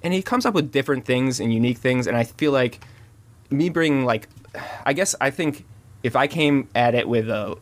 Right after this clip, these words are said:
leather accent kind of thing, and he came at it with, you know, his wood, uh, metal and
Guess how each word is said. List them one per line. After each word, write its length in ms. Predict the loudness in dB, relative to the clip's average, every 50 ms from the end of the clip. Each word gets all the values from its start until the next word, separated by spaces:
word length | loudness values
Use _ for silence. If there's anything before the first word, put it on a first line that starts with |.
| -16 -18 -14
leather 460 | -10 -4 -2 0 0 2 2 0 0
accent 680 | 0 0 -2 -2 -2 -2 -2 -2 -2 -2 -4 -8 -14 -8
kind 200 | -4 -4 -2 -2
of 80 | -2
thing, 320 | -4 -4 -2 -2 -4 -6 -6
and 180 | -6 -6 -4 -4
he 120 | -4 -4
came 180 | -2 -2 -2 -2
at 140 | -2 -2 -4
it 80 | -4 -4
with, 240 | -6 -8 -10 -14 -20 -20 -20 -20 -20 -20 -20 -20 _ -20 -20 -20 -20 -14 -8
you 140 | -6 -4 -4
know, 100 | -4 -2
his 380 | -2 0 0 0 -2 -6 -8
wood, 460 | -6 -2 0 0 0 0 -2 -6 -8 -12 -16 -20 -20 -20 -16 -8 -4
uh, 280 | -2 0 0 0 -2 -2
metal 360 | 0 2 2 2 2 2 2
and 460 | 0 0 -2 -2 -4 -6 -6 -8 -12